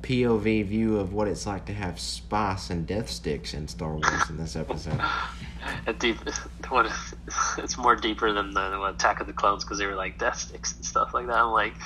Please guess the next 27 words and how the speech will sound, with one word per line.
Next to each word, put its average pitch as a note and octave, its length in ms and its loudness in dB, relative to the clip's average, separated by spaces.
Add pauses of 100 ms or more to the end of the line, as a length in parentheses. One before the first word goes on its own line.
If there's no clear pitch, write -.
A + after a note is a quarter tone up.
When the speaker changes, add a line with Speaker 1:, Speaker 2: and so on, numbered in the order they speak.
(500)
Speaker 2:
"Yeah, D3+ 180 2
they're C3 140 4
just A#2 260 -2
bringing G#2+ 440 -2 (640)
old A2 160 4
terminology G2+ 640 4
from G2 220 -4
the F#2+ 80 -8
prequels." G2 580 0 (100)
Yeah, C#3 180 -6 (100)
that's D3 160 -6
good. F#2+ 200 0
Speaker 1:
Yeah. F#2+ 260 0 (120)
Speaker 2:
Yeah. - 140 -6 (240)
Speaker 1:
But, A#2+ 180 2
uh, A2 260 2 (240)
no, C3+ 280 0 (100)
one D3 220 2
thing E3 180 0
I D#3 60 2
didn't C#3+ 200 -2
like C#3+ 200 -2
about C3 180 -4
this C3+ 220 -6
episode G#2 480 -2
is F#2+ 320 -2 (200)
I, G#2+ 140 -4